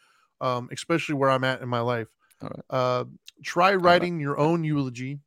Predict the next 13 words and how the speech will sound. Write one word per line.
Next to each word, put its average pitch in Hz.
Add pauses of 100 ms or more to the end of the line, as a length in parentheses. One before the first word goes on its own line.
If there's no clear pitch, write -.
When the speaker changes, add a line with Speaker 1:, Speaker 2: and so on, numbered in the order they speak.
(140)
Speaker 1:
Never 139
stop 135
revising. 113 (720)
Um, 131 (320)
how 156
do 196
you 202
wanna 202
be 196
remembered? 175 (720)
You 151
know, 170
like, 139